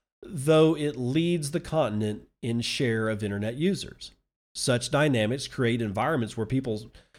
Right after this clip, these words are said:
could soon be buying Bitcoin by the millions, and this is becoming the case in Nigeria. According to The Conversation,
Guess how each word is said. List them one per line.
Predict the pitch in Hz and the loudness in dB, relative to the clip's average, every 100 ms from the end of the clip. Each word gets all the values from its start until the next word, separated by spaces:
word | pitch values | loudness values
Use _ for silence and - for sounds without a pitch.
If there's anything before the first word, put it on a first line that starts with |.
| _ | _
could | - 147 | 0 4
soon | 156 170 | 6 6
be | 185 | 4
buying | 139 139 127 | 2 2 2
Bitcoin | 135 185 143 127 123 107 | 2 2 0 2 2 2
by | 135 | 2
the | 131 | 2
millions, | 127 135 208 202 123 135 113 | 2 2 4 4 2 0 0
and | 120 | 0
this | 170 | 0
is | 196 | -2
becoming | 147 135 131 127 | -2 -2 0 0
the | 135 | 0
case | - 110 107 117 - | -2 -2 -2 -4 -6
in | 120 117 120 - | -2 -2 -2 -2
Nigeria. | 117 117 120 143 190 143 90 65 - _ _ _ | 0 0 2 6 6 6 2 -4 -12 _ _ _
According | - 127 160 185 | -8 4 6 6
to | 185 | 4
The | 165 | 4
Conversation, | 160 147 123 - 196 190 98 120 | 4 4 4 6 6 4 -2 -4